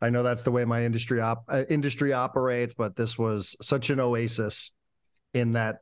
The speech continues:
that sea of cynicism. And I can't thank you enough because, you know, this club did change my life, much for the better. And, uh, I found myself several times this week just wondering what's next for me and, and losing a bit of my identity. But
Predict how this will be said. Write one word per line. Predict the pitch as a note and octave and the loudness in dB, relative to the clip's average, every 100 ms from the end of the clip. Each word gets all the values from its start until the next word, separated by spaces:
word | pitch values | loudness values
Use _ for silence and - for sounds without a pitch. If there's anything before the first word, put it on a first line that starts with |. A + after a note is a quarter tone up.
| - | -6
that | A2+ A2+ A2+ | 0 0 0
sea | - B2 A2+ | 0 0 0
of | A2 | 0
cynicism. | A#2+ A2 G#2 A2 G2 G2 G2+ - | 0 0 -2 -2 -2 -4 -4 -4
And | B2 | 0
I | C3 | 0
can't | B2+ C#3+ | 0 0
thank | B2 C3 A#2+ | 0 0 0
you | B2 | 0
enough | B2 A2+ - | 0 0 -2
because, | G#2+ A2+ G#2 G2+ - - | -4 -2 -2 -4 -8 -4
you | |
know, | A2+ | -2
this | G#2+ A#2 | 0 -2
club | - B2 | 0 0
did | A#2+ A#2+ | 0 -2
change | A#2+ G#2+ - | -2 -4 -2
my | G#2 | -2
life, | G2+ F2+ F2+ - _ _ - - - _ _ - | -2 -4 -8 -12 _ _ -20 -20 -20 _ _ -2
much | D3 D3 | 0 -2
for | - F3 | -4 -2
the | D#3 | 0
better. | C#3+ A#2 F#2+ F#2 _ _ - | 0 0 -4 -8 _ _ -4
And, | G#2+ G#2+ G#2 G2+ G#2 | 0 0 0 -2 -4
uh, | A2 A2+ G#2+ | -2 0 0
I | A#2+ | -2
found | A#2+ B2 A#2+ | 0 0 0
myself | A#2 C3 A#2 A#2 | -2 -2 -2 -2
several | - C#3+ C3 | -2 0 0
times | D#3 C#3 B2 | 0 0 -2
this | B2 | -2
week | C3+ C3 | 0 0
just | A#2 A#2 | -2 -2
wondering | B2 A#2+ A#2+ A#2 A2 G#2+ - | 0 0 0 0 0 -4 -6
what's | G#2+ A#2 B2 - | -2 0 0 0
next | C3+ B2+ - | 0 0 -4
for | - - B2+ | -8 -2 0
me | B2+ C#3 D#3+ F3+ E3+ | 2 2 0 0 0
and, | B2 A#2 | 0 -2
and | A#2+ A2+ A2 A2+ _ - - - _ - | -2 0 -2 -4 _ -20 -20 -20 _ -2
losing | D3+ D3 D3 | 0 2 0
a | C3+ | 0
bit | C#3+ | 0
of | C#3 | 0
my | C3+ C3 B2+ | 0 2 2
identity. | A#2+ B2+ C3 B2+ C#3 | 2 0 0 0 0
But | A#2+ A2+ | 0 -2